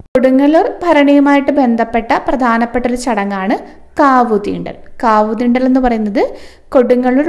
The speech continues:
ഭരണിയുമായിട്ട് ബന്ധപ്പെട്ട പ്രധാനപ്പെട്ട ഒരു ചടങ്ങാണ്.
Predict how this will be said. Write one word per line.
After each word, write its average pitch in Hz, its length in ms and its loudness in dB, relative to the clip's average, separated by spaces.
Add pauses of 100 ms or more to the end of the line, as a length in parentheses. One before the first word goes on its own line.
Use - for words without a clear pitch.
ഭരണിയുമായിട്ട് 220 680 0
ബന്ധപ്പെട്ട 208 460 -2 (440)
പ്രധാനപ്പെട്ട 214 680 -2
ഒരു 311 80 -2 (200)
ചടങ്ങാണ്. 208 480 0